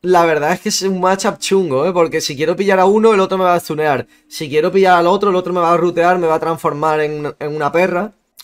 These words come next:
Irán Beats los dos, supongo. A ver, no pueden hacer defensa. Si los engancho bien enganchados a los dos, maybe los one-shoteo de un combo.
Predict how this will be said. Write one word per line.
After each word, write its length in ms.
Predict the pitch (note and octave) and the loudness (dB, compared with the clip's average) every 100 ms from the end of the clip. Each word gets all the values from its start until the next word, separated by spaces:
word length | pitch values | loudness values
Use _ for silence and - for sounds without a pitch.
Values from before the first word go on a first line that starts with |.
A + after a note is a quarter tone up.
| - - | -20 -10
Irán 340 | D3 C#3 D3+ | -2 -2 0
Beats 220 | D3+ F3 | -2 -2
los 160 | D#3+ D3+ | 0 2
dos, 180 | D#3 E3 | 2 2
supongo. 720 | E3+ D3+ G3 F#3+ G3 F#3+ - _ _ _ | 0 0 2 2 0 -2 -8 _ _ _
A 80 | D#3 | 0
ver, 120 | F3 | 2
no 120 | E3 | 2
pueden 180 | G3 A3+ | 2 2
hacer 240 | G#3 G#3+ | 2 0
defensa. 680 | D#3+ C#3 D#3 E3 - A2+ A#2 | -2 0 0 0 -2 -4 -4
Si 100 | - | -6
los 160 | D3+ D3 | -4 -2
engancho 480 | C3+ C3+ D3 E3 F#3 | -2 -2 -2 -2 -2
bien 140 | F3+ | -2
enganchados 500 | F#3 F3+ E3+ - D#3+ | -2 -2 -4 0 4
a 40 | E3+ | 4
los 140 | D3+ | 4
dos, 180 | D3 E3+ | 2 2
maybe 320 | D#3+ E3 F3+ | 2 0 0
los 120 | F3+ | 0
one-shoteo 460 | D3 D3 D3 B2 C#3+ | 0 -4 -4 -4 -2
de 60 | D3+ | -2
un 120 | B2 | 0
combo. 440 | D3 C3+ A2+ A2+ | 0 0 -4 -8